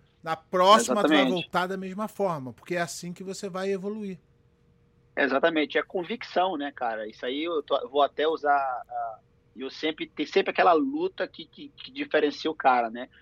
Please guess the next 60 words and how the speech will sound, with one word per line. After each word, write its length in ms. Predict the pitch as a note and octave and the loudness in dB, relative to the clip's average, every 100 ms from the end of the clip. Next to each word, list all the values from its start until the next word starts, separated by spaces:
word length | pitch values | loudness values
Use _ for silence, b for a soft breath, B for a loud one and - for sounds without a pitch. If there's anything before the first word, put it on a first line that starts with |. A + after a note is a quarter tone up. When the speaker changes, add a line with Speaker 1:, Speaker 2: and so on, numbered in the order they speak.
| b - | b -8
Speaker 2:
Por 120 | C#3 | -6
exemplo, 260 | B2+ B2+ - | -4 -6 -4
um 60 | |
exemplo, 420 | C3 A#2+ C3+ C#3 D3+ | -4 -2 -2 -2 -2
o 180 | D3 | -2
Vitor 360 | C3 C#3+ E3 D#3 | 0 0 2 4
Hugo, 260 | D#3 C3+ A#2+ | 4 2 0
né? 260 | A#2 C#3+ C#3+ B B - | 2 0 -2 B B -6
Ah, 320 | B2 B2+ B2+ B2+ | 2 4 4 4
ele 100 | C3 | 2
ia 80 | |
lutar 200 | C#3+ C#3+ C3+ | 2 2 -2
com 100 | D3+ | 2
o 20 | |
Meregali, 580 | D3+ D#3+ D3 C3+ B2 A2+ | 2 4 4 4 0 -8
né? 140 | A#2 | -16
E 40 | B2 | -14
todo 260 | D#3 - | -12 -10
mundo 240 | F2+ G2 B2 | -10 -10 -2
falando 280 | C3 E3+ | 2 2
que 80 | F#3 | 0
o 40 | D3 | 2
Meregali 480 | F3+ D3 C3+ D3 | 4 6 6 4
ia 100 | E3+ | 2
pegar 340 | D#3+ F3+ F#3 F#3 | -6 -6 -4 -4
ele, 200 | C#3 A#2+ _ | -6 -10 _
né? 120 | B2 | -18
E, 140 | D3 - | -18 -10
e 60 | D#3 | -6
o 20 | |
nome 140 | D#3+ F#3+ | -4 -2
do 60 | |
campeonato 400 | - F#3 F3+ F#3 | 0 4 4 4
era 180 | - D3 - | 2 0 -4
Who's 200 | E3 F3 | -18 -16
Number 260 | F3 F3+ G3 | -16 -12 -10
One, 300 | C#3+ B2+ A2 A2 | -10 -14 -20 _
né? 160 | C3+ - | -20 -18
Falando, 180 | C4 C4+ | -12 -10
"Ah, 40 | |
mas 160 | A#3+ F#3+ | -8 -10
o 40 | G3+ | -4
número 280 | G#3 F#3+ | -2 0
um 80 | F#3+ | 0
é 40 | F#3+ | -2
o 40 | |
Bochecha." 540 | D#3 - F#3 F#3+ - E3+ | -2 -2 2 2 2 0
Eu 140 | E3 b b _ - - | 0 b b _ -12 0
falei, 160 | - | 0
"Cara, 220 | - - | 4 2
esquece 440 | A#2 - E3+ - C3 | 2 0 -2 -2 -6
isso. 160 | - | -6
O 40 | C#3 | -6
nome 160 | A3 | -2
do 100 | G#3 | 4
evento 320 | F#3 C#3 B2+ A#2 | 4 4 -2 -2
é 40 | |
Who's 200 | A2+ A#2 | -4 -6
Number 180 | C#3 E3+ | 2 4
One, 300 | F3+ F3 | 6 4